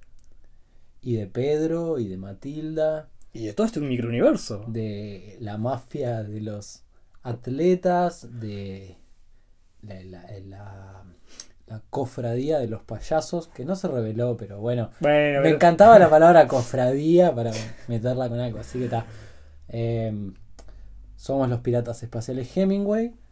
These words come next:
Speaker 1: Pablo es el pibe que estaban escuchando recién. El pibe que está hablando ahora es Germán.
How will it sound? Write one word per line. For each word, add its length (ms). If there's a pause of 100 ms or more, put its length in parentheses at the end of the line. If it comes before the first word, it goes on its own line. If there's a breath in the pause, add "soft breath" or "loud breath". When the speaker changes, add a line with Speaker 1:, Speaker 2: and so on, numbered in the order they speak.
(200)
Speaker 1:
Pablo 580
es 220
el 320 (160)
pibe 300
que 80
estaban 260
escuchando 500
recién. 680 (320)
El 320
pibe 220
que 40
está 220
hablando 420
ahora 220
es 120
Germán. 540